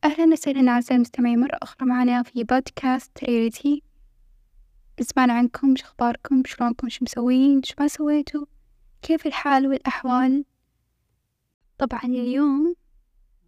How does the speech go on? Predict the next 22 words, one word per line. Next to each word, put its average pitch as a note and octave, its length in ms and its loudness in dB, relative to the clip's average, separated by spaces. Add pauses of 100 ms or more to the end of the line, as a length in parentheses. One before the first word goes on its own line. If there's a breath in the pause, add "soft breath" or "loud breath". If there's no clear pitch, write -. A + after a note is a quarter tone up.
(320)
آه، A#3+ 160 -2
مستبشرة A#3+ 600 -8
إن A#3 60 -4
شاء C#4+ 280 -8
الله C#4+ 380 -4 (160)
نرد، B3 600 -4 (140)
آه، A#3 260 -16
حلقة C4 420 -4
رايقة. A#3+ 400 -4
تدرين C4 380 -2
ليش؟ C#4 460 -6 (1600)
آه، A#3+ 300 -4
لأن C4 360 0
الأجواء C#4 640 -4 (260)
رايقة، A#3 460 -8 (840)
وتعرفين B3+ 460 -4
كل C4 320 -2
ما C4+ 140 -2
ضبط C4+ 320 -8
الجو C#4 380 -4 (1300)
ضبط C4 300 -2
المود، A3+ 300 -2